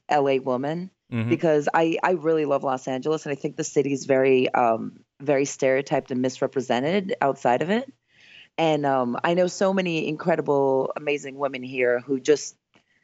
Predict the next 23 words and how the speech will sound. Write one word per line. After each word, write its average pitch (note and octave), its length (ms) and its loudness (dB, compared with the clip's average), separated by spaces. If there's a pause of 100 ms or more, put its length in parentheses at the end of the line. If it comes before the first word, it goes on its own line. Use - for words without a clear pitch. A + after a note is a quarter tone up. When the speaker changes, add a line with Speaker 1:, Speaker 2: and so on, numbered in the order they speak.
(320)
Speaker 1:
you F#3+ 100 4
know, E3 160 6
do D#3+ 220 6
everything D3 440 0
from C#3 280 -2
getting C#3 500 -2
P F3+ 160 2
H C#3+ 140 -4
Ds C#3 360 0
at B2 320 0
Caltech D#3 680 2
to, - 120 -4
you C#3+ 300 -2
know, B2 320 0 (360)
singing, D3 380 -2
songwriting, D3+ 580 0
just D3+ 180 -8
to D3+ 260 2 (440)
anything F3 300 0
you C#3 60 -2
can D3 120 -2
imagine. C3 540 0 (560)
And C#3+ 640 0